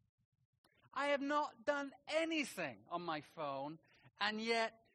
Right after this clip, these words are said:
there's an advert for car financing." I don't know if you've actually experienced this, where you just talk about something, you don't look at it on your phone, and then the next thing is you get an advert appearing.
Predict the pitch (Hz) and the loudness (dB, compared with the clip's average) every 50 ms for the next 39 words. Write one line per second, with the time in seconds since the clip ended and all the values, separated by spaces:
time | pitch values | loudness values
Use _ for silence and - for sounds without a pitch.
0 | _ _ - 175 196 220 240 262 240 254 262 233 202 180 180 175 160 180 185 185 | _ _ -6 0 2 4 4 4 2 0 0 2 4 4 2 2 0 -2 -2 -2
1 | - - 185 - 190 180 170 180 - - 226 233 226 220 214 - - 185 170 202 | -2 -4 -6 -6 -2 -2 0 0 0 0 2 2 2 2 0 -2 -2 -2 -2 0
2 | 269 294 254 262 240 247 226 196 - 214 202 185 - - - - - 226 226 240 | 0 -2 -2 -2 -2 -4 -4 -4 -6 -10 -10 -10 -10 -10 -10 -6 -2 0 2 2
3 | 240 233 226 185 160 - - - 123 117 123 143 - - - - - - - _ | 2 0 -2 -4 -6 -8 -8 -8 -6 -6 -6 -8 -8 -12 -14 -16 -18 -20 -20 _
4 | _ - 156 175 175 180 185 190 196 175 214 202 - - - - - 269 294 294 | _ -6 -2 0 0 2 0 -2 -4 -6 -8 -10 -10 -10 -6 0 2 4 4 2
5 | - - 285 233 190 165 147 143 - - 160 135 131 - - 156 165 202 233 262 | 2 0 2 2 2 2 0 -4 -6 -4 -4 -4 -4 -6 -6 -6 -6 -4 -2 -2
6 | 277 254 226 240 285 285 - 330 311 302 294 269 269 262 247 220 - - 262 262 | -2 -2 0 0 0 0 -2 -2 -2 -2 -2 -2 -2 -4 -6 -6 -6 -6 -4 -2
7 | 254 254 - 147 139 143 156 165 - _ _ - - - - - 240 254 262 262 | 0 0 0 0 -2 -4 -6 -10 -12 _ _ -20 -20 -16 -6 -2 -2 0 0 0
8 | 254 262 262 262 277 285 262 - - - 269 262 247 247 240 240 208 - 233 226 | -2 -2 -2 -2 -2 -2 -2 -4 -6 -6 -4 -4 -2 -2 -2 -4 -4 -6 -8 -6
9 | 214 240 233 226 226 233 240 254 208 208 233 226 226 220 - - - 240 240 233 | -4 -4 -2 0 0 2 2 0 0 0 -2 -2 -2 -4 -8 -8 -6 -2 0 0
10 | 233 233 226 | 0 -2 -4